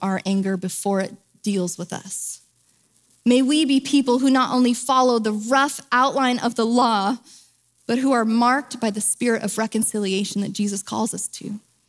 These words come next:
May we be a people who are reformed by the power of God at work in our lives. Amen? Amen.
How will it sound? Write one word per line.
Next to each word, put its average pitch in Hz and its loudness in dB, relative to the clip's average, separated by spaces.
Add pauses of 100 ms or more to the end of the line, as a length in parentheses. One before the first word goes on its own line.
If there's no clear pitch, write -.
(1160)
May 226 2
we 262 2
be 247 0
a 233 0
people 220 -2
who 202 -2
are 196 -2
reformed 202 -2 (300)
by 208 -2
the 196 -2
power 233 -4
of - -6
God 196 -4
at 196 -6
work 196 -6
in 202 -4
our 196 -2
lives. 196 -8 (720)
Amen? 220 0 (1160)
Amen. 202 0